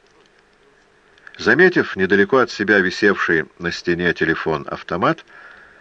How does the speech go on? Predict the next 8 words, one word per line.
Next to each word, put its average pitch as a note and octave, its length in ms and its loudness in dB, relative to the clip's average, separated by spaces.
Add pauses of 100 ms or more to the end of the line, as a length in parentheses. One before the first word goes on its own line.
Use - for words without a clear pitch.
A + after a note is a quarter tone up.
(260)
я B2 160 4
вдруг E3+ 280 4
ощутил C3+ 500 0
желание A#2+ 500 2
услышать A2+ 640 -2
чей-нибудь A2 640 0
знакомый G2 540 -2
голос, D2 560 -4